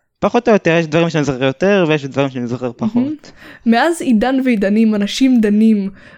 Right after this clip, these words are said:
Speaker 2: בשאלה מי יותר טוב, כאילו,
Speaker 1: מה
Speaker 2: איזה
Speaker 1: יותר
Speaker 2: משחק
Speaker 1: טוב? מה משחק ההרפתקאות האולטימטיבי?
Speaker 2: מהמם, כי כזה אומרים, "אה, אה, אה, טום ריידר, אה,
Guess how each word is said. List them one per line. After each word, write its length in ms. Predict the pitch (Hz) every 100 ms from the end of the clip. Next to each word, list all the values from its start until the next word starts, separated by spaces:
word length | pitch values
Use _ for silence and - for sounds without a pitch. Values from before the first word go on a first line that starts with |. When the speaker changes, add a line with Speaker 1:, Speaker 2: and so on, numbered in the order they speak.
| -
Speaker 2:
בשאלה 540 | 220 - 202 202 214 220 - _
מי 200 | 226 254
יותר 340 | 294 285 254 226
טוב, 200 | - 220
כאילו, 200 | 240 190
Speaker 1:
מה 160 | 202
Speaker 2:
איזה 100 | 202
Speaker 1:
יותר 300 | 160 - 160
Speaker 2:
משחק 160 | 160 -
Speaker 1:
טוב? 420 | 156 135 123 123 - _ _ -
מה 140 | 160
משחק 400 | 196 165 - 175
ההרפתקאות 680 | 156 139 139 - 147 160 156
האולטימטיבי? 920 | 147 139 143 135 127 160 147 127 131 127 _ _ _ _
Speaker 2:
מהמם, 340 | 233 226 269 311
כי 100 | -
כזה 200 | - 233
אומרים, 280 | 226 247 262 233 - -
"אה, 40 | 302 311 294 277 -
אה, 440 | 233 233 226 226 - - -
אה, 160 | 214
טום 220 | 214 277
ריידר, 340 | 269 269 240 226
אה, 120 | 196